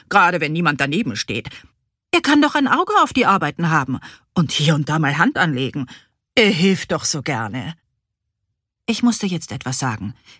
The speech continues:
„Mama, warte mal. Ich fahre doch nach Norderney, um Marleen zu helfen, ihre Pension und die Kneipe zu renovieren. Ich kann mich da nicht auch noch um Papa.“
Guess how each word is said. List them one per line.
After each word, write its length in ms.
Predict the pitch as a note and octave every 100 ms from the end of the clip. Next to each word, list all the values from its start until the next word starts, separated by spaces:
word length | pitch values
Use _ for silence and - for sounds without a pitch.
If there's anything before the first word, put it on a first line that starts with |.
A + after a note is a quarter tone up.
| _
„Mama, 340 | A#3 A#3 A3 E3+ -
warte 340 | A3 A3 G3+ D#3+
mal. 300 | B2+ - B2+ _ _ _ _ _
Ich 180 | A3 -
fahre 300 | G3+ B3+ A#3+
doch 160 | G#3+ F#3
nach 140 | F3
Norderney, 500 | D#3+ F#3 G3 D#3+ D#3
um 100 | D3+
Marleen 380 | D#3 D#3 E3+ F#3+
zu 160 | -
helfen, 320 | D3+ D#3 D3 E3
ihre 180 | D3
Pension 480 | D3 E3 D3+ F3+ G3
und 120 | D#3
die 80 | C#3+
Kneipe 360 | - D3 F3 D#3
zu 160 | -
renovieren. 560 | C#3 C3 B2 C#3 A#2+ B2+ - - _ _
Ich 160 | B3+
kann 180 | - C4+
mich 140 | D#4+ -
da 80 |
nicht 200 | B3 B3
auch 140 | A#3 B3+
noch 140 | C4
um 100 | A3+
Papa.“ 280 | G#3 A#3+ B3+